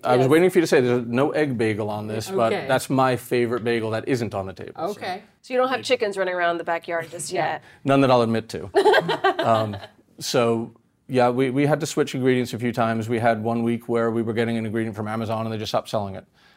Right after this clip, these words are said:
Speaker 1: So that turned into a panicked frenzy of calling around trying to find another place.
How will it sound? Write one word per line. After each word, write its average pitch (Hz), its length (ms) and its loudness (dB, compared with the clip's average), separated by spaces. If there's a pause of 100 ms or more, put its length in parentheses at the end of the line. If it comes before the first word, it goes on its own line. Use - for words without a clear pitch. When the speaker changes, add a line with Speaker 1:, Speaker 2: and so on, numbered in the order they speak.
(120)
Speaker 1:
So 107 420 -2
that 117 220 0
turned 117 180 -2
into 113 320 -4
a 107 80 -2 (200)
panicked 117 360 -4
frenzy 110 380 -4
of 104 100 -6
calling 107 260 -2
around 104 300 -6
trying 101 200 -6
to 98 60 -8
find 98 200 -6
another 98 200 -8
place. - 440 -14